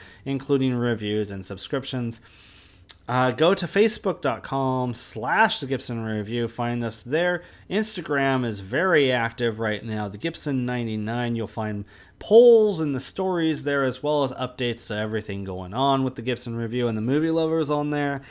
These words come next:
And, of course, for fun, find me on Flickchart at the Gibson ninety-nine. A fun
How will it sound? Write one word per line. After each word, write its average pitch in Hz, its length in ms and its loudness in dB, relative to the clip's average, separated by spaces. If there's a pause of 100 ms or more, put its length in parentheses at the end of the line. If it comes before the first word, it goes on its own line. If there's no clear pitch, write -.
(280)
And, 160 320 6
of 156 80 -6
course, 139 380 2 (160)
for 180 240 4
fun, 123 360 0
find 120 300 0
me 113 120 0
on 107 180 -2
Flickchart - 840 -4
at 98 160 -14
the 92 80 -14
Gibson 98 380 -8
ninety-nine. 95 880 -4
A - 40 -10
fun 175 580 0